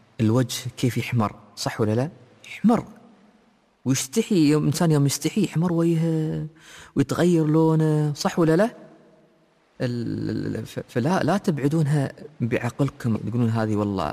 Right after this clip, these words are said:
ما لها تأثير." تأثير الحاسد في أذى المحسود أمر لا ينكره من ك-، من، من هو خارج عن حقيقة الإنسانية،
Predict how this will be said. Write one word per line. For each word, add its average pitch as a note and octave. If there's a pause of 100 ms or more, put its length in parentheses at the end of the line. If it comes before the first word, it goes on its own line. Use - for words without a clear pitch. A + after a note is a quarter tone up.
(480)
ما A2+
لها A2+
تأثير." - (680)
تأثير -
الحاسد C#3+
في A#2+
أذى D3
المحسود C#3+ (280)
أمر F#3 (640)
لا B2+
ينكره C3+
من A#2+
ك-، -
من، A#2+ (140)
من B2+
هو B2+
خارج C#3 (540)
عن B2
حقيقة B2
الإنسانية، G#2+